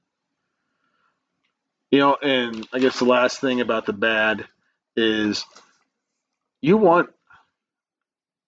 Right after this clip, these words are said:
to play very good defense. I know Doc Sadler does too, because, you know, the, the, the saying goes, "Defense travels," right? No matter where you go, you can, you can play defense. And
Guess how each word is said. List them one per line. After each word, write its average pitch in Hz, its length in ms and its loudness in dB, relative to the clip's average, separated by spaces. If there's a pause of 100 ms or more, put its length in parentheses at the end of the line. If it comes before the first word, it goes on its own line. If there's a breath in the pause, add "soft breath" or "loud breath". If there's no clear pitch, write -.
(140)
to 139 60 -20
play 151 300 2
very 123 380 0
good 117 200 -8
defense. 95 460 -14
I 123 100 0
know 156 140 4
Doc 139 240 0
Sadler 110 320 -2
does 98 400 -12 (320)
too, 127 260 2
because, 104 360 -8 (1080)
you 107 80 -8
know, 104 60 -4
the, 107 120 2
the, 101 420 -4
the 95 120 -4
saying 113 280 -2
goes, 104 240 -6
"Defense 104 520 -2
travels," 80 720 -4
right? 98 260 -6 (800)
No 101 60 -16
matter 135 240 0
where 160 140 4
you 151 140 4
go, 117 240 -4
you 123 160 -8
can, 143 160 -4
you 139 200 -4
can 156 160 -4
play 135 220 0
defense. 101 640 -16 (500)
And 110 480 -6